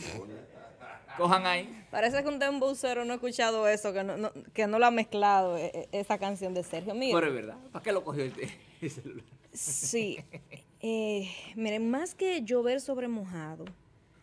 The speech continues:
Speaker 3: lo que nosotros tenemos es una realidad constante, yéndonos al vecino país. Una realidad constante porque hace años y años,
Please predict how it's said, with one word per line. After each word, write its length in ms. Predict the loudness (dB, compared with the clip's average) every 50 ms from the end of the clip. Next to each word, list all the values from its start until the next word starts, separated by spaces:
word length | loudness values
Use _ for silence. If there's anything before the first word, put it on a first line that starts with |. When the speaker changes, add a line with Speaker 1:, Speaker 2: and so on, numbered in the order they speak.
| -20 _ _ _ _ _ _ _ _ _ _ _ -20 _ _ -4 -2
Speaker 3:
lo 120 | 0 2
que 80 | 4 4
nosotros 320 | 4 4 2 2 2 2
tenemos 400 | 2 4 4 4 4 2 2 2
es 160 | 0 0 2
una 260 | 2 2 4 2 2 0
realidad 560 | 0 2 2 2 4 2 2 2 2 0 0 -2 -8 -6
constante, 680 | -4 -2 -2 -2 -2 -4 -4 -4 -4 -4 -4 -4 -4 -2
yéndonos 540 | -2 0 0 2 2 2 2 0 -2 -4 -6 -4
al 380 | 0 0 2 2 2 0 0 0
vecino 460 | -2 -2 -2 0 0 0 0 0 -2
país. 520 | -4 -4 -6 -6 -8 -12 -16 -18 -18 -20 -20 _ _ _ _ _ _ _ _ _ _ _ _ _ _ _ _ _ _ _ _ _ _ _ _ _ _ -20 _ _ _ _ _ _ _ _ _ _ _ _ _ _ _ _ _ _ _ _ -20 -20 -20 -20 _ _ _ _ -20 _ _
Una 220 | 0 2 4 4
realidad 360 | 4 6 6 6 6 4 4 4
constante 500 | 2 0 0 0 0 -2 -2 -2 -4 -2
porque 340 | -2 -2 -2 0 0 2
hace 340 | 2 2 2 2 0 0 0 -4 _ _
años 520 | 2 2 4 4 2 2 0 0 -2 -2 0
y 120 | 0 0
años, 760 | 2 0 0 -2 -2 -4 -6 -8 -10 -10 -12 -14 -18 -20 -20